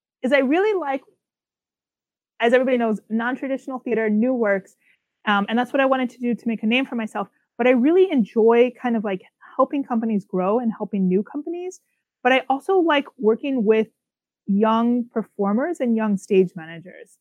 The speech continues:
I've always kind of loved taking, I mean, and this goes, like, way back to undergrad. I mean,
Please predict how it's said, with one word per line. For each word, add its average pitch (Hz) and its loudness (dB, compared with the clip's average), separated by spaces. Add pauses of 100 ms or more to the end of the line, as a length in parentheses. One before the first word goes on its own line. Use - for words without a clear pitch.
(120)
I've 208 -2
always 214 2
kind 233 -4
of 196 -2
loved 202 0 (400)
taking, 220 0 (420)
I 240 -2
mean, 247 0
and 247 0
this 349 -4
goes, 494 0
like, 269 0
way 202 4
back 180 0
to 196 -10
undergrad. 175 -2
I 175 -6
mean, 185 -6